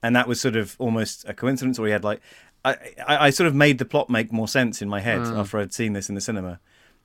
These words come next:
Speaker 1: And in my head, it was like, "Oh, he's also got a red flower. So that means that he must also be a code breaker." I don't know. Or maybe he was who we were meant to meet all the time. Which
Speaker 2: No,
Speaker 1: would
Speaker 2: it's just
Speaker 1: make
Speaker 2: a
Speaker 1: more
Speaker 2: massive
Speaker 1: sense.
Speaker 2: slice of luck.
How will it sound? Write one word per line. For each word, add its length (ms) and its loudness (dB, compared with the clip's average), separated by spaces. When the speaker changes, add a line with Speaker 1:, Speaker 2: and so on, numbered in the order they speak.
Speaker 1:
And 120 0
in 100 2
my 120 6
head, 200 6
it 100 2
was 160 -4
like, 260 0
"Oh, 180 6
he's 300 4
also 320 0
got 200 -4
a 40 -6
red 200 -4
flower. 400 -6
So 180 -2
that 120 2
means 500 -4
that 220 0
he 120 2
must 220 -2
also 320 -4
be 320 -6
a 80 -10
code 200 -4
breaker." 180 -6
I 100 -2
don't 140 -6
know. 100 -6
Or 120 -4
maybe 220 0
he 120 0
was 160 -4
who 60 -6
we 60 -2
were 60 -2
meant 180 -4
to 80 -6
meet 120 -2
all 140 -4
the 80 -12
time. 280 -2
Which 40 -4
Speaker 2:
No, 180 6
Speaker 1:
would 100 4
Speaker 2:
it's 80 -2
just 140 2
Speaker 1:
make 80 6
Speaker 2:
a 60 4
Speaker 1:
more 140 8
Speaker 2:
massive 100 4
Speaker 1:
sense. 80 -4
Speaker 2:
slice 300 2
of 120 -4
luck. 380 0